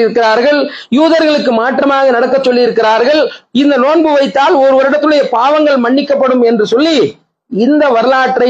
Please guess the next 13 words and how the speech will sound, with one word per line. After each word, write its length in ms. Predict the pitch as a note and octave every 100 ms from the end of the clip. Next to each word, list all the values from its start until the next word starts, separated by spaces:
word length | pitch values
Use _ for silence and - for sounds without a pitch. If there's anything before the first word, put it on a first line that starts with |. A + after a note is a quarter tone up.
| A#3+
நாம் 180 | A3 G3+ D#3+ F#3+
சரியான 360 | C4 D4 D4 C#4+
விஷயத்தை 380 | B3 B3 A#3 A3 G3+
சொல்லக்கூடியவர்களாக 760 | G#3 A#3+ G#3+ G3 F3+ F3 E3 D#3
இருக்க 180 | F3 G#3
வேண்டும். 300 | A3 B3+ D#4+ D#4+ _ _ _ _ _ G#3
இந்த 140 | C4+ C4
மக்களை 320 | G#3 G3+ C#4+ D4+ A3
அறியாமையிலிருந்து 720 | B3+ D4+ D4+ C#4 B3 A#3 B3+
நாம 120 | A3+ F#3
காப்பாற்ற 340 | F3+ F#3 F3 D#3 D3
வேண்டும். 320 | D3 D#3+ E3+ B2+ - _ _ _ _ - - A#3 - A#3+
இந்த 140 | B3+